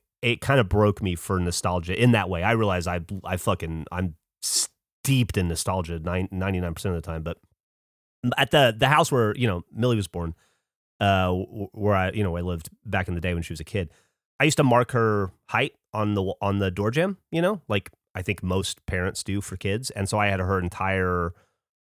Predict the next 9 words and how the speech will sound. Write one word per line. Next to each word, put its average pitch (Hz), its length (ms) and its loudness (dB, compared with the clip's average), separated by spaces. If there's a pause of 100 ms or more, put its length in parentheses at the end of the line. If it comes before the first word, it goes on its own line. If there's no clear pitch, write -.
(160)
uh, 92 220 0
life 113 340 0
mapped 98 260 0
on 92 120 -2
that 85 140 -4
door 98 200 -2
jamb. 80 420 -4
And 101 200 0
then, 87 480 0